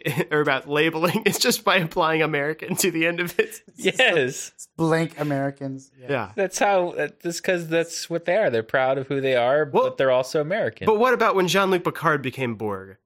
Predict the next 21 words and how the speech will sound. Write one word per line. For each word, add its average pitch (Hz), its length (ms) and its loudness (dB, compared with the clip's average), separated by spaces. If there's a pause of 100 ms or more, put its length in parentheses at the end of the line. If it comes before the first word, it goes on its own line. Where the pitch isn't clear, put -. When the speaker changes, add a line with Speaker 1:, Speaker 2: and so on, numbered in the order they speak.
(180)
Speaker 1:
Like 123 240 0
Speaker 2:
He 127 160 -4
was, 147 400 -4 (180)
he 127 200 -4
was 135 280 0
a 135 80 0
reformed 139 560 -4
American. 101 640 -4
Speaker 1:
No. - 120 -4
Speaker 3:
He 190 60 4
was 139 140 2
definitely 170 400 0
a 143 60 0
Borg 139 280 -4
American. 131 580 -10 (360)
Speaker 2:
Yeah. 156 280 -4
Speaker 1:
<laughs> - 200 -16
No, 339 400 4 (220)
he's 339 220 0
French. 233 520 2
Speaker 2:
Borg 262 140 0